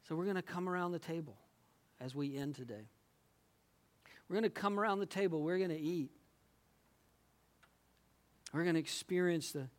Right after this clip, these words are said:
the broken body and the shed blood of Jesus,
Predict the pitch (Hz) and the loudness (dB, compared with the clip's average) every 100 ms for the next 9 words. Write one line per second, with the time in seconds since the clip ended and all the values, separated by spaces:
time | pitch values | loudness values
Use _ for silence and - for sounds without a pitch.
0 | _ _ _ _ _ _ _ _ - 139 | _ _ _ _ _ _ _ _ -12 -6
1 | 143 190 190 190 170 170 170 175 156 147 | 4 6 6 2 4 6 8 8 6 2
2 | 143 143 170 170 160 170 170 170 143 143 | 0 -2 -2 -2 -2 2 4 2 -2 0
3 | 156 143 135 120 - - | 0 0 -6 -10 -12 -16